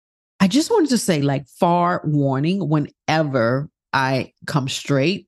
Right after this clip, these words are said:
I'm gonna be a little spicy. So today, the spice, episode one thirty-nine, is all about, have we pathologized people pleasing?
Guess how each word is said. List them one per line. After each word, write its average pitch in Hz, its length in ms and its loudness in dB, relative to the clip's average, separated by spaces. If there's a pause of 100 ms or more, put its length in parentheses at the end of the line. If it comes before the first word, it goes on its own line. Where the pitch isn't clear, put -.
(160)
I'm 165 140 0
gonna 214 160 2
be 240 80 2
a 226 40 0
little 214 240 -2
spicy. - 600 -2
So - 180 0
today, 262 800 0
the 247 160 -2
spice, - 920 -4 (120)
episode 220 380 0
one 208 220 0
thirty-nine, 180 720 0 (420)
is 208 160 2
all 277 360 2
about, 180 560 -2 (720)
have 330 520 -2
we 190 760 -4 (600)
pathologized 165 1300 0
people 156 320 -2
pleasing? - 560 -10